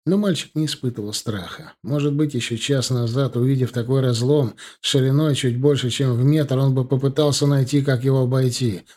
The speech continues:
но не сейчас. И дело даже вовсе не в барсе, чьи хвосты постепенно исчезали внизу склона. Тот и не думал останавливаться и ждать своего ученика.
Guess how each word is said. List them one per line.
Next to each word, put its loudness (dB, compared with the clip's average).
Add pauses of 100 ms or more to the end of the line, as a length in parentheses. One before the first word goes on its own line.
но 0
не 0
сейчас. -6 (480)
И -4
дело 0
даже 2
вовсе 0
не 4
в -2
барсе, -2
чьи -2
хвосты -2
постепенно 0
исчезали 0
внизу 2
склона. 2 (360)
Тот -12
и 0
не 4
думал 0
останавливаться 0
и 2
ждать -2
своего 0
ученика. -2